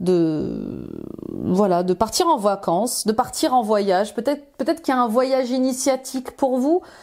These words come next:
Peut-être que vous allez mettre en place un voyage initiatique. Mais en, en tout cas, euh, il y a quelque chose comme ça qui se pose.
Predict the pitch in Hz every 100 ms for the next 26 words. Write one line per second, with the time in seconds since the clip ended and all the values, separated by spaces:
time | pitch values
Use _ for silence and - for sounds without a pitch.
0 | - - 226 247 - 233 220 - - 180
1 | 202 392 330 247 226 220 214 208 - 208
2 | 208 240 247 - 180 185 196 226 214 190
3 | 196 - 196 180 - 302 320 - - _
4 | _ _ _ _ _ _ _ _ _ _
5 | - 214 233 240 233 - 233 226 - 254
6 | 294 339 330 196 - - - 220 269 269
7 | 262 302 - 233 220 269 - 226 - -
8 | 240 269 320 330 190